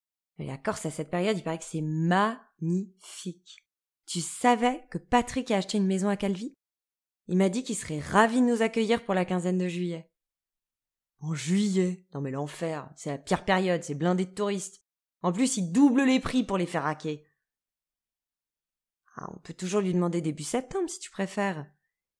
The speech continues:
Il loue un bateau, on pourrait aller dans les criques. On est toujours obligé d'étaler son fric, celui-là. Crois qu'on n'a pas les moyens pour partir de notre côté ?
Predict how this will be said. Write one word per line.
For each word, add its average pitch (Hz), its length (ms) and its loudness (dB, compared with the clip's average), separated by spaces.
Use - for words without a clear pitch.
Il 175 100 -4
loue 170 120 -2
un 170 80 -2
bateau, 190 580 -2
on 185 100 -2
pourrait 160 260 -10
aller 151 180 -8
dans 147 100 -10
les 151 160 -14
criques. - 760 -12
On 139 80 -10
est 135 160 -14
toujours 165 320 -6
obligé 165 300 -4
d'étaler 160 320 -4
son 160 200 -6
fric, 175 460 -10
celui-là. 139 500 -10
Crois 208 180 8
qu'on 202 100 2
n'a 190 140 4
pas 196 120 6
les 202 60 6
moyens 208 280 4
pour 220 100 -4
partir 208 280 -2
de 208 40 4
notre 202 160 0
côté ? 269 420 0